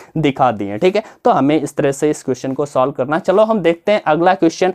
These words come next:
क्योंकि आगे जो भी क्वेश्चन हैं बहुत ही इंटरेस्टिंग हैं, समझने वाले हैं, लेकिन एक बात याद रखिएगा, अगर आप लोग ध्यान से नहीं देख रहे होंगे तो आप लोग समझ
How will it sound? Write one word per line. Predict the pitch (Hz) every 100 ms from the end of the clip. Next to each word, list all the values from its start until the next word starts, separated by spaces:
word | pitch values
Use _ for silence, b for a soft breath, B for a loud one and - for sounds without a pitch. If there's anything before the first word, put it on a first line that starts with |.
| B B
क्योंकि | 160 156 175 175 151
आगे | 143 151 175
जो | 165 143
भी | 143 185
क्वेश्चन | 160 156 165 165
हैं | 160 160
बहुत | 151 160 165
ही | 170 175 -
इंटरेस्टिंग | 139 151 170 - 254 240
हैं, | 170 147 B B -
समझने | - 165 - - 247 240
वाले | 190 180 170
हैं, | 156 123
लेकिन | 110 135 175
एक | 165 185
बात | 170 170
याद | 147 156
रखिएगा, | 160 156 165 151 113 123
अगर | 135 165
आप | 160 170
लोग | 165 -
ध्यान | 120 139 175
से | 180
नहीं | 156 160
देख | 160 160
रहे | 156
होंगे | 135 165
तो | 170
आप | 127 127
लोग | 143 139
समझ | 123